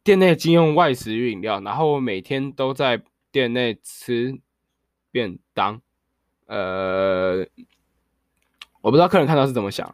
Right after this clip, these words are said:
呃，反正，嗯。然后六人分享餐，呃，差不多。然后他的披萨是黑松露有菇，也，黑松露有菇披萨。所以其实我觉得你们四个人来也可以点六人套餐了，好不好？呃，价钱没差多少，大概差一千块而已，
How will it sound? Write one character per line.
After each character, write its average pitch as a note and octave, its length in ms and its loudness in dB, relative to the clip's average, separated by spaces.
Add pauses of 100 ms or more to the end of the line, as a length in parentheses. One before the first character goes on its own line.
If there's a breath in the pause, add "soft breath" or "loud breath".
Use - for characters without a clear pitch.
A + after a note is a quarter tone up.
(120)
呃， - 160 -14
反 F#2+ 180 -12
正， G#2+ 200 -10 (100)
嗯。 - 140 -20 (680 loud breath)
然 G#2+ 140 0
后 A2 120 4
六 C#3 140 2
人 A#2+ 100 2
分 B2+ 140 0
享 G#2+ 140 -4
餐， G2+ 180 -6
呃， G2 220 -8
差 A2+ 160 -2
不 A2 60 -4
多。 G#2 240 -6
然 G#2+ 140 0
后 B2 140 2
他 B2+ 140 0
的 C3 80 0
披 B2 160 -4
萨 A2 160 0
是 A2+ 40 -4
黑 C#3+ 140 -2
松 D#3 120 0
露 C3+ 60 -2
有 G2 60 -4
菇， - 160 -12 (560 soft breath)
也， - 180 -10 (240)
黑 - 160 4
松 F#3 140 6
露 D#3+ 60 6
有 A2+ 60 2
菇 A2+ 60 -4
披 A#2+ 140 -2
萨。 A#2 140 2
所 G#4+ 120 4
以 - 60 4
其 A3+ 180 0
实 G#3 120 2
我 F#3+ 120 6
觉 C#3 140 2
得 F3+ 80 6
你 D3+ 80 2
们 A#2+ 80 0
四 A3 180 -2
个 E3+ 80 4
人 C3 120 4
来 C3+ 80 2
也 A#2+ 80 0
可 D3 80 0
以 D3 40 0
点 B2 120 -2
六 C#3+ 100 2
人 A#2+ 140 -2
套 A#2+ 160 -4
餐 G2+ 160 -6
了， C3+ 100 -12
好 - 80 -14
不 G2+ 80 -6
好？ F#2+ 160 -6 (640 soft breath)
呃， B2 280 0
价 G#3 220 2
钱 C3+ 240 2
没 B2+ 140 -2
差 C#3+ 160 -4
多 D3 120 0
少， A#2+ 140 -6
大 B2 80 -4
概 B2+ 80 0
差 B2+ 180 -2
一 A#2+ 40 -2
千 A#2 160 -10
块 G2+ 160 -8
而 F2 120 -8
已， E2 140 -14